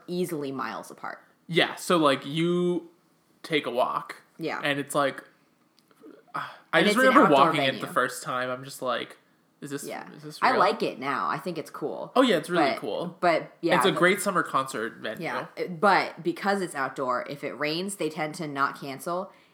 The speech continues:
Speaker 1: and it turns into a mudslide concert.
Speaker 2: That's if you're on the lawn.
Speaker 1: Yes.
Speaker 2: So luckily, I was
Speaker 1: Oh, you weren't on the lawn.
Speaker 2: I wasn't on the lawn for my first one.
Speaker 1: Oh, okay.
Speaker 2: So, but I don't, it didn't rain. So it was fine.
Speaker 1: My first concert was actually also at Blossom.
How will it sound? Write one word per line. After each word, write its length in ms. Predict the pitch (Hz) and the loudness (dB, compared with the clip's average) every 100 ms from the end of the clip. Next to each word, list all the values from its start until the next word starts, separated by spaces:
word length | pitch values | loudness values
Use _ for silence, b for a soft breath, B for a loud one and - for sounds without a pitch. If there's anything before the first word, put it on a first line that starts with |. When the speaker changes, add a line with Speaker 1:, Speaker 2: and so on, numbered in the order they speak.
| - | -12
Speaker 1:
and 100 | 156 | -8
it 120 | 143 | -8
turns 260 | - 165 151 | -6 -6 -6
into 280 | 147 165 | -8 -6
a 60 | 151 | -6
mudslide 540 | 143 151 185 175 123 | -2 -4 -4 -4 -4
concert. 380 | - 135 143 - | -6 -14 -14 0
Speaker 2:
That's 180 | 202 220 | 2 2
if 160 | 277 - | 0 2
you're 100 | 202 | 2
on 120 | 160 | 2
the 80 | 135 | 2
lawn. 400 | 156 - - 214 | 0 -2 -8 -4
Speaker 1:
Yes. 280 | 175 104 - - | -2 -2 -6 2
Speaker 2:
So 100 | 214 | 4
luckily, 560 | 202 226 262 254 247 - | 6 4 2 0 2 4
I 160 | 170 | 4
was 140 | 185 185 | 6 4
Speaker 1:
Oh, 20 | |
you 160 | 165 156 | 4 2
weren't 160 | 143 | -2
on 100 | 135 131 | -4 -6
the 60 | |
lawn. 160 | 123 131 | -4 2
Speaker 2:
I 100 | 175 | 4
wasn't 360 | 214 226 240 - | 4 2 -2 -4
on 440 | - 151 147 139 135 | -2 2 2 0 -2
the 100 | 131 | -2
lawn 480 | 117 117 113 127 143 | 0 2 2 2 -2
for 160 | - | -6
my 160 | 120 110 | -4 -4
first 340 | - - - | -6 -12 -10
one. 280 | - 78 185 - _ - | -8 -8 -8 -18 _ -2
Speaker 1:
Oh, 160 | 151 | 0
okay. 280 | 214 180 120 143 | 0 -2 -6 -10
Speaker 2:
So, 400 | - 135 117 160 | -6 -2 -2 2
but 120 | 202 | 4
I 100 | 202 | 4
don't, 200 | 208 220 | 4 4
it 80 | 208 | 2
didn't 240 | 247 240 | 0 0
rain. 380 | 151 131 85 151 - _ _ _ _ _ _ _ - | 0 -2 -6 -18 -20 _ _ _ _ _ _ _ -20
So 240 | - 160 139 | -6 -2 0
it 40 | |
was 160 | 139 139 | -2 -4
fine. 320 | - - 202 _ b b b - | -10 -10 -16 _ b b b -4
Speaker 1:
My 180 | 226 294 | -2 -2
first 220 | 233 202 | -2 -2
concert 360 | 185 185 190 | -4 -4 -4
was 140 | 175 175 | -4 -2
actually 460 | 165 170 190 175 | -2 -4 -4 -4
also 340 | 156 160 156 170 | -4 -6 -6 -8
at 80 | 160 | -6
Blossom. 480 | 175 202 - 190 | -8 -8 -16 -20